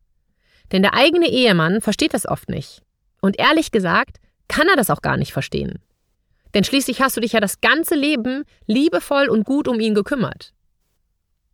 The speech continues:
Und das verletzt den eigenen Mann. Das muss man auch mal ganz klar zu sagen. Und das verstehen dann aber wiederum viele Frauen nicht. Jetzt mal ehrlich, wenn du dich die letzten zehn bis fünfzehn oder fünfundzwanzig Jahre um deine Familie gekümmert hast,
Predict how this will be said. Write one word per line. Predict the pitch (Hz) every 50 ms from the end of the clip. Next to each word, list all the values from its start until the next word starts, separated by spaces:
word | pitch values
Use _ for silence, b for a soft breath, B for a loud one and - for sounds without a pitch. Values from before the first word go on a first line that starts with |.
| _ _
Und | 233 240
das | 240 - -
verletzt | 226 208 262 - - - - 480
den | 403
eigenen | - - - 151 156 147 139 135
Mann. | 139 135 67 - - - - _ _ _ _ _ _ _ _
Das | - 220 - 226
muss | 220 -
man | 196 -
auch | - - -
mal | 480 427 -
ganz | 190 165 165 -
klar | - - 165 139 135 -
zu | - 156
sagen. | 135 143 123 123 127 - 139 - 151 - _ _ _ - - _ _ _
Und | - 202 185 -
das | 185 170 170 -
verstehen | - 180 - - 247 311 403 427
dann | 403 359 247
aber | 170 185 180 180 175
wiederum | 180 180 165 - 156 151
viele | - - 170 151 147
Frauen | - - - 180 311 262 165 135
nicht. | 131 131 147 - - - _ _ _ _ _ _ _ _ _ _ _ _ _ _ _ _ _ _ _ _ _ _ _ _ _ _ _ _ _ _ _ _ _ _ _ _ _
Jetzt | - 185 196 -
mal | 311 294 -
ehrlich, | 180 170 156 131 85 - - - - - _ _ _
wenn | - 202 233
du | 233
dich | 208 240
die | - -
letzten | 220 233 277 - - - - 233
zehn | 214 - - 294 320 311 294 254
bis | 233 - -
fünfzehn | - 285 277 302 - - - 233 220
oder | 214 202 196
fünfundzwanzig | - 320 302 302 285 254 - - 214 214 208 214 196 -
Jahre | 180 160 143 143 156 143
um | - 170 196
deine | 214 214 220 214
Familie | - 226 208 208 214 208 190 170 147
gekümmert | 135 139 131 - 147 135 123 107 - -
hast, | - - - - - -